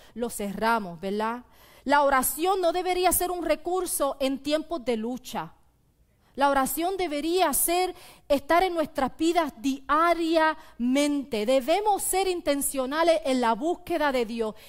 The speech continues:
Y debemos, hermano, debemos ser espontáneos en generosidad. Debemos ser espontáneos en generosidad. Yo lo voy a decir, y quizás ustedes no, no, de, no me miren mal cuando me baje de aquí. No me miren mal.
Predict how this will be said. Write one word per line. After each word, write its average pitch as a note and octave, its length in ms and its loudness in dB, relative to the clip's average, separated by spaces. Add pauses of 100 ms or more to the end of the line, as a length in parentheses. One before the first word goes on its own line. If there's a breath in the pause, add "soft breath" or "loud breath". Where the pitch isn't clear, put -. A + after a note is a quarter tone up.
Y D#4+ 160 0
debemos, D4+ 560 2 (200 loud breath)
hermano, F#4+ 260 2
debemos D4 340 2
ser E4+ 120 0
espontáneos A#3 680 -4
en G#3 100 -10
generosidad. F3 680 -10 (1400 soft breath)
Debemos D#4 420 4
ser F#4 160 4
espontáneos D4+ 800 0 (240 loud breath)
en C#4+ 180 2
generosidad. A3 720 -4 (840 soft breath)
Yo C#4 220 2
lo G#4 120 2
voy F4+ 160 0
a F4 100 4
decir, B3+ 380 2
y A#3 60 -4
quizás E4 320 0
ustedes F#4+ 340 0
no, D4 200 -4
no, C#4 400 -6
de, B3 360 -4 (140)
no C#4 180 -2
me F#4+ 140 2
miren E4+ 280 2
mal A#3 260 0
cuando A3+ 200 -4
me G#3+ 120 -4
baje A3 260 0
de F#3+ 100 -4
aquí. D#3 320 -10 (500)
No B3+ 120 0
me E4 140 2
miren C4+ 320 0
mal. E3 260 -10